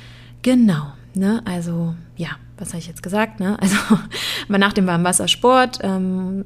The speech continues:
Yoga, was auch immer, Bewegung einfach und dann, ähm, genau, arbeite ich meist hier so bis,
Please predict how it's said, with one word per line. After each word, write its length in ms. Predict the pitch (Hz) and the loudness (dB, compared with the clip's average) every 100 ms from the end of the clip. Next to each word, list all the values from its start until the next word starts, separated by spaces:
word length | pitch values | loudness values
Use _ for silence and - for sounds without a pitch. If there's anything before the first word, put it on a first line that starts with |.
| 208 | -8
Yoga, 560 | 196 220 208 202 190 190 | 0 0 2 2 0 -2
was 160 | 180 - | -4 -8
auch 120 | - - | -10 -4
immer, 340 | 208 240 277 | 0 2 2
Bewegung 580 | 196 165 170 196 269 269 | 0 -2 -2 0 0 2
einfach 520 | 240 240 254 247 - - - - - | 0 -2 -2 -4 -6 -16 -20 -20 -4
und 220 | 190 185 | -2 0
dann, 340 | 185 175 175 - | 0 0 0 -2
ähm, 560 | 165 165 160 165 160 165 - | -2 -2 -2 -4 -8 -10 -10
genau, 240 | 160 156 | -8 -6
arbeite 400 | - 226 247 233 | -4 -4 -4 -6
ich 100 | 214 | -4
meist 280 | 220 214 214 | -4 -4 -6
hier 180 | 220 202 | -8 -6
so 160 | 202 | -6
bis, 460 | 190 196 190 - | -6 -6 -6 -8